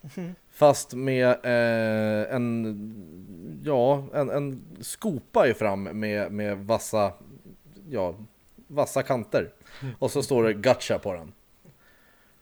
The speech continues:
Speaker 2: Den, den
Speaker 3: Ja.
Speaker 2: går sisådär i nästan tvåhundra blås.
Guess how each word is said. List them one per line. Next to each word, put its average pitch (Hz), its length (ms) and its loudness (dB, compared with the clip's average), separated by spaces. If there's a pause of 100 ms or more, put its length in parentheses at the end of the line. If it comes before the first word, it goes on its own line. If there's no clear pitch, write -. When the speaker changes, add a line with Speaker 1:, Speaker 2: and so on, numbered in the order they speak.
(1900)
Speaker 2:
Den, 131 320 2
den 135 140 6
Speaker 3:
Ja. 131 60 0
Speaker 2:
går 127 320 8
sisådär 110 500 2
i 104 80 4
nästan 101 280 -2
tvåhundra 98 340 0
blås. 87 480 -6